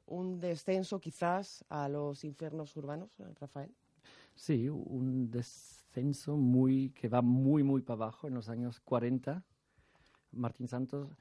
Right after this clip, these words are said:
Speaker 2: lo escribió en los años, a fines de los años cincuenta,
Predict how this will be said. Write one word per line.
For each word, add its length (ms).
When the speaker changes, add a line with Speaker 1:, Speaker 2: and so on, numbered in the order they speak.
Speaker 2:
lo 240
escribió 480
en 140
los 760
años, 400
a 60
fines 240
de 100
los 140
años 200
cincuenta, 560